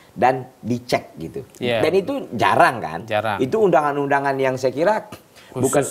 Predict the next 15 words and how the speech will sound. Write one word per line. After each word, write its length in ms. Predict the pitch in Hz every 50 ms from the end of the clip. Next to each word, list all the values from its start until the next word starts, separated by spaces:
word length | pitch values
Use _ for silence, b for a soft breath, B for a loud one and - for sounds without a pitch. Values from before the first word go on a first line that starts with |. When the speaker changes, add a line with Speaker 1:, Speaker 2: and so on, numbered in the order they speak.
| - 117
Speaker 2:
lah, 180 | 107 104 104 98 95
gitu. 60 | 95 139
Speaker 1:
khusus, 300 | 220 220 - 196 180 160
dan 160 | 117 156 156 175
itu 160 | 190 180 277
nggak 220 | 269 214 - -
di 80 | 147 147
masyarakat 420 | 143 139 127 127 160 180 - 208
biasanya, 360 | 170 160 156 127 147 139 131 127 120
di, 140 | 92 107
di 120 | 127 139 135
gedung-gedung, 800 | 120 123 117 113 104 98 92 92 98 101 107 107 110 110 107 107
di 80 | 92 92
Speaker 2:
Iya. 80 | 85 87
Speaker 1:
hotel 440 | 90 87 92 90 104 107 110 113